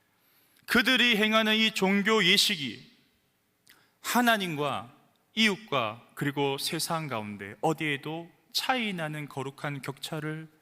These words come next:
만들지 못했다라는 것입니다. 그래서 오늘 저와 여러분들은 동일하게 이 하나님을 믿는 자로서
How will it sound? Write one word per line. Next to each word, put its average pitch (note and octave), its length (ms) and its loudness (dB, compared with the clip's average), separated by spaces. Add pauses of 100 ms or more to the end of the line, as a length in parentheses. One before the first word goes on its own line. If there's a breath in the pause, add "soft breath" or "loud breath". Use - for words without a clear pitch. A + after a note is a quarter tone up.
만들지 B2+ 720 -8 (200)
못했다라는 G#2 960 -16
것입니다. - 340 -18 (1300 soft breath)
그래서 C#3+ 240 0
오늘 D#3 180 0
저와 D3+ 220 0
여러분들은 C3+ 640 -4 (1400)
동일하게 D#3+ 540 0
이 D#3+ 140 -4
하나님을 D3 580 -4
믿는 B2+ 340 -2
자로서 A2+ 640 -10